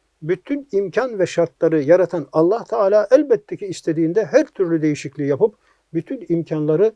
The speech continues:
sunabilir. Allah'a inanan bir insan İsra ve Miraç'a ve benzeri mucizelere de inanır. İşte Peygamberimizin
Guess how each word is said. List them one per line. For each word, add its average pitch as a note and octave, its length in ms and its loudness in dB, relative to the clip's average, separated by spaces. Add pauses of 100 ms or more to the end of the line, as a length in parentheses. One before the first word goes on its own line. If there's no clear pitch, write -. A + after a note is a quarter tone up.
(100)
sunabilir. A#2 680 -12 (540)
Allah'a E3 360 -2
inanan F3+ 520 -4
bir D#3 180 -4
insan G#3 440 -6 (920)
İsra D#3+ 540 -4
ve D3+ 100 -2
Miraç'a C#3 760 0 (400)
ve C3+ 280 -6
benzeri D#3 360 2
mucizelere C#3 640 -4
de A3 100 0
inanır. G#2+ 480 -10 (1700)
İşte G3 280 0
Peygamberimizin G3 800 -2